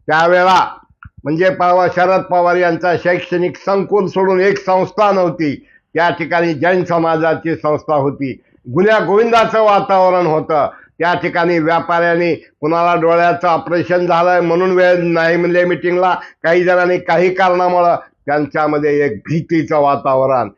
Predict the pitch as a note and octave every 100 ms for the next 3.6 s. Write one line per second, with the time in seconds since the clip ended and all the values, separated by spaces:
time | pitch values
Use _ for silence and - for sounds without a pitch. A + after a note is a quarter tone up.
0 | _ _ A#2+ C3+ D3 D3+ - - D#3 D3+
1 | D#3 D3+ D#3+ D#3 D3+ D#3+ D#3+ E3 D#3+ D#3+
2 | D#3 D#3+ E3 - D3+ E3 F3 F3+ E3+ E3+
3 | E3+ F3 E3+ E3 F3 F3+